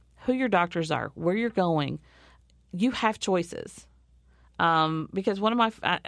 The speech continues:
and, and this is not to knock any cancer center over another, but, you know, Brown Cancer Center was on my list of places that I could go, and I chose not to go there because they have a very high number of patients,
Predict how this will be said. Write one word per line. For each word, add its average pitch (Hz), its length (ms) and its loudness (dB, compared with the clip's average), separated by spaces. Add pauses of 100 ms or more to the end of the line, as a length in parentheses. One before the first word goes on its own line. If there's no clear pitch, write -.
(120)
and, 185 240 -2
and 180 120 2
this 208 180 0
is 233 120 -2
not 202 220 2
to 196 100 -2
knock 175 440 2 (800)
any 185 180 4
cancer 185 320 0
center 170 300 0
over 156 200 2
another, 156 440 0 (500)
but, 160 300 4 (340)
you 185 80 -2
know, 165 140 4
Brown 180 260 2
Cancer 190 320 -2
Center 185 260 -2
was 180 200 0
on 175 340 2
my 160 220 0
list 170 260 -2
of 175 100 -8
places 170 360 -4
that 165 100 -2
I 160 60 0
could 160 180 -6
go, 190 220 4
and 170 100 2
I 175 80 0
chose 202 320 0
not 190 180 0
to 180 80 -14
go 175 200 2
there 160 260 2 (360)
because 196 260 -4
they 240 200 2
have 226 220 -4
a 185 80 0
very 190 460 0
high 185 180 2
number 170 320 0
of 143 120 -12
patients, - 640 -8